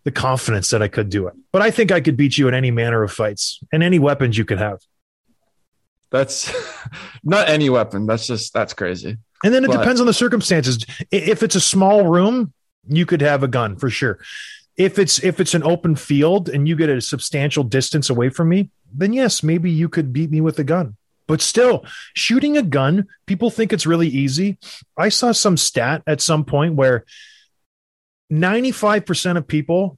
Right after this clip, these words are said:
Speaker 1: just a regular person, I don't shoot guns, they would miss someone six feet away shooting at them because that person might move around. They miss ninety-five percent of the shots. And as Wayne Gretzky said, "You miss a hundred percent of shots you don't take."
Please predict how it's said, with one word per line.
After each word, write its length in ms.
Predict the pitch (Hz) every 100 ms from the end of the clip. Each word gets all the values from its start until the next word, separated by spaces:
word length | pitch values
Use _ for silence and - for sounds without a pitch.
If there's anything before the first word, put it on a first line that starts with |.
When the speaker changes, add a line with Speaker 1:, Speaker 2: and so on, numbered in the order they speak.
| _
Speaker 1:
just 220 | 139 180 208
a 60 |
regular 320 | 170 185 196
person, 340 | 180 185 160 123
I 120 | 160
don't 140 | 214
shoot 220 | - 196 175
guns, 420 | 175 127 - - _ _ -
they 180 | 151 233
would 160 | 254
miss 420 | 165 190 - - - -
someone 360 | - 185 190
six 320 | - 185 -
feet 200 | - 170
away 400 | 147 131 117 90 _ _
shooting 400 | - - 151 139
at 160 | 110 95
them 140 | 92 - _ _ _ _ _
because 240 | 135 170 151
that 160 | 147
person 300 | 175 175 165
might 180 | 151 156
move 220 | 156 165
around. 440 | 156 135 143 175 - - - 131
They 160 | 175
miss 260 | 202 208 -
ninety-five 540 | 156 170 175 180 165
percent 260 | 139 - 143
of 40 |
the 60 | 131
shots. 540 | - 120 101 - - -
And 100 | 180
as 120 | 156
Wayne 180 | 214 233
Gretzky 320 | 202 214 170
said, 220 | - 135
"You 80 | 139
miss 180 | 190 175
a 40 |
hundred 200 | 151 175
percent 240 | 139 151 127
of 80 |
shots 240 | - 160 -
you 80 | 117
don't 140 | 110
take." 280 | 160 151